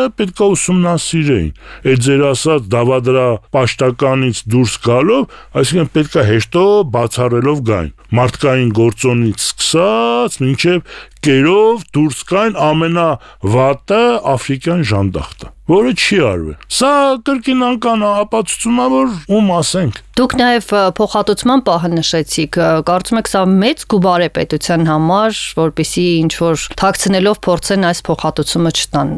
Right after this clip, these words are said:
Speaker 2: ֆերմերներին։
Speaker 1: Մինչև թվեր հնչեցնելը միանշանակ ֆերմերի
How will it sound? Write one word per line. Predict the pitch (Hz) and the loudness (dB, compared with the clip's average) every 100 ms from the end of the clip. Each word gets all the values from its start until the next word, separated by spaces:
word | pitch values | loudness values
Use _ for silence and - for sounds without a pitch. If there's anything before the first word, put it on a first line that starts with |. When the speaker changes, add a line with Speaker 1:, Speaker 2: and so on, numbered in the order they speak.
| - | -6
Speaker 2:
ֆերմերներին։ | - 165 160 147 151 147 156 - - | -2 0 0 0 -2 -2 -6 -12 -6
Speaker 1:
Մինչև | 117 120 147 208 196 - | 0 2 4 2 0 -2
թվեր | - 156 165 131 | -2 0 0 0
հնչեցնելը | 95 110 - 113 107 - 165 269 262 135 98 - - - - | 0 -2 0 -2 -2 -2 -2 0 2 0 -2 -10 -20 -20 -6
միանշանակ | - 131 147 147 147 - 127 113 107 156 269 - - - - - | 0 2 4 2 0 0 0 0 2 0 -2 -6 -14 -20 -20 -20
ֆերմերի | - - 135 135 143 139 139 156 | -10 0 2 4 4 2 2 2